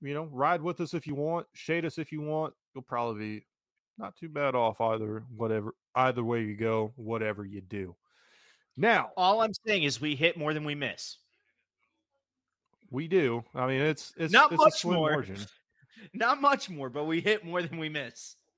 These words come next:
Speaker 1: It's a slim margin, yep, but we absolutely do. So now we're gonna move on to, uh, to cover a few fields and uniforms that we missed from this last week, uh, when we were getting the show ready.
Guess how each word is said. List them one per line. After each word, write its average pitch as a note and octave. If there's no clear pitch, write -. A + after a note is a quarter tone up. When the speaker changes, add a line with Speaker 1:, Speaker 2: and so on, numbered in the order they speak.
Speaker 1:
It's C3
a D3
slim D#3+
margin, A2+
yep, B2
but B2
we B2+
absolutely A#2+
do. A2
So -
now E3
we're F3
gonna A#3+
move F#3
on D#3
to, C#3+
uh, C3
to D#3
cover G#3
a C#3+
few F#3
fields D3
and A#3+
uniforms C#3
that B2+
we B2
missed A#2+
from B2
this A#2
last A#2
week, A2+
uh, G#2+
when A2+
we A2+
were A2+
getting A2
the A2+
show A#2
ready. A2